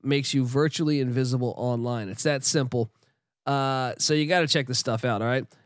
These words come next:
I P Vanish is offering an incredible seventy percent off y-, their yearly plan for our listeners with a thirty-day money-back guarantee. That's like getting five, or that's, I almost said five. That's like getting nine months for free.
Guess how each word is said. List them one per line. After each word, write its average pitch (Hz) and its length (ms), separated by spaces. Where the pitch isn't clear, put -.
I 160 140
P 170 140
Vanish 156 260
is 143 140
offering 147 280
an 131 60
incredible 165 440
seventy 156 340
percent 143 340
off 135 220
y-, 135 100
their 123 220
yearly 143 420
plan 135 360
for 127 180
our 113 100
listeners 135 420
with 120 160
a 107 100
thirty-day 160 580
money-back 139 480
guarantee. 143 600
That's 294 160
like 240 120
getting 202 220
five, 190 400
or 165 280
that's, 131 320
I 120 180
almost 131 200
said 113 140
five. 120 300
That's 175 180
like 233 160
getting 180 300
nine 262 280
months 202 240
for 180 140
free. 151 380